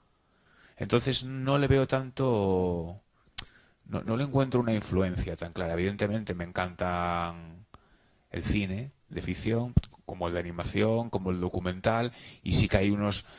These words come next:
directores que, que me gustan, que me gustan mucho, pero también me cuesta mucho encontrar una influencia muy directa de al-, de algún director, ¿no? O sea, me,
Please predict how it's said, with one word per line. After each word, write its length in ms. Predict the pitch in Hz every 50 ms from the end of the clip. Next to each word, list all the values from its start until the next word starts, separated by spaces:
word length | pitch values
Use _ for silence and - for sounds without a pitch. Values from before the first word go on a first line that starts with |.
| - - -
directores 640 | - 101 101 92 90 87 - 113 110 98 87 - -
que, 240 | - - 87 80 -
que 140 | - 95 87
me 100 | 87 90
gustan, 640 | 101 131 131 127 - - 120 123 131 135 135 139 _ _ _ _ -
que 80 | 90
me 80 | 85 90
gustan 320 | 98 107 - - 95 95
mucho, 480 | 101 123 139 139 - - 127 127 131 131 _ _ - - - - - - - - - - - - - - _ - 143
pero 140 | 135 139
también 200 | - 143 143 165
me 100 | 170 170
cuesta 340 | - - 175 170 - - 160
mucho 260 | 151 165 170 - 170
encontrar 320 | 156 151 151 147 - 151 147
una 140 | 147 147 156
influencia 500 | 151 147 - 147 147 147 - - 147 139
muy 160 | 135 131 117
directa 480 | 98 92 90 87 - - - 82 76
de 220 | 80 87 87 87 90
al-, 240 | 90 90 82 - 95
de 100 | 95 95
algún 240 | 98 101 107 107
director, 560 | 104 104 95 90 85 - - 90 82 82 82 101
¿no? 140 | 117 123
O 20 | 110
sea, 160 | - 113 101
me, 180 | 90 92 90